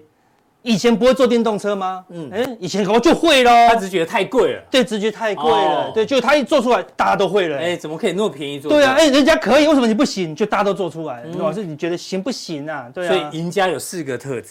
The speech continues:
Speaker 1: 是。
Speaker 2: 好不好？大家看一下：热切的渴望，
Speaker 1: 哎。
Speaker 2: 哦，他为了人类，
Speaker 1: 是。
Speaker 2: 上太空，哦，坚定的信念、哦，
Speaker 1: 哎。
Speaker 2: 这很重要。有效的行动，
Speaker 1: 哎。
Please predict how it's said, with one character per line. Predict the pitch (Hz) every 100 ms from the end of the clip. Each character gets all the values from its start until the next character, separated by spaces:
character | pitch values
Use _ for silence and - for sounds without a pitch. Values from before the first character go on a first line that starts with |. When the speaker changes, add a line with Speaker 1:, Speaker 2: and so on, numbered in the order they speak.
| -
Speaker 1:
是。 | - 180
Speaker 2:
好 | 165
不 |
好？ | 104
大 | 98
家 | 135
看 | 147 127
一 |
下： | 123 98
热 | 247 277 247
切 | 214 254
的 | 175
渴 | 165 110
望， | 117 175
Speaker 1:
哎。 | 240 240
Speaker 2:
哦， | 107 - _
他 | - 160 180
为 | 190
了 | 165 139
人 | 123 135
类， | 156 107 87 - -
Speaker 1:
是。 | - 190
Speaker 2:
上 | 185
太 | 180 180
空， | 156 156 143 - -
哦， | 113 - _ _ _ _ _
坚 | 226 240
定 | 262
的 |
信 | 175 214
念、 | 175 143
哦， | 143
Speaker 1:
哎。 |
Speaker 2:
这 | 190
很 | 220
重 | 131
要。 | 120 - _ _ _ -
有 | 170
效 | 175 262
的 | 196
行 | 165 160 165
动， | 233 202
Speaker 1:
哎。 | 151 180